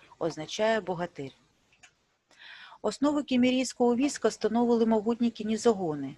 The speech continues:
Це давало змогу здійснювати далекі завойовницькі походи. Воїни були озброєні далекобійними луками та мечами, довжина яких сягала одного метру,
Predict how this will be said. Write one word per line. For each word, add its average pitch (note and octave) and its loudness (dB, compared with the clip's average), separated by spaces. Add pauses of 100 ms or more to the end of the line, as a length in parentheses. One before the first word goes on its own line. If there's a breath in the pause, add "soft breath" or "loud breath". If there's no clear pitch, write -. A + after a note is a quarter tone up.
(260 loud breath)
Це F#3 -4
давало F#3+ 6
змогу G3+ 0
здійснювати G3 -12
далекі A#3 -6
завойовницькі A3 -6
походи. - -10 (440 soft breath)
Воїни F#3+ -4
були F3+ -4
озброєні F#3+ -6
далекобійними A3 -4
луками E3+ -8
та D#3+ -8
мечами, D#3+ -4 (380 loud breath)
довжина F3 -2
яких F3 -8
сягала E3+ -2
одного E3+ -8
метру, D#3+ -8